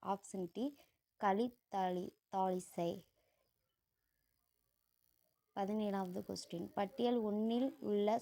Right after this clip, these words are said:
சொற்றொடரை பட்டியல் ரெண்டில் உள்ள சொற்றொடருடன் பொருந்தி குறியீடுகளை கொண்டு சரியான விடையை தேர்ந்தெடு.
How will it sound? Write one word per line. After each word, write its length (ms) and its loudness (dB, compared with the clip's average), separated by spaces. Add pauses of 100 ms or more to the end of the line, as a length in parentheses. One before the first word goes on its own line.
சொற்றொடரை 480 -4
பட்டியல் 520 -4
ரெண்டில் 580 0
உள்ள 380 -4
சொற்றொடருடன் 720 -2 (100)
பொருந்தி 460 -2 (100)
குறியீடுகளை 640 -2
கொண்டு 360 -2
சரியான 680 -4 (460)
விடையை 580 2
தேர்ந்தெடு. 760 0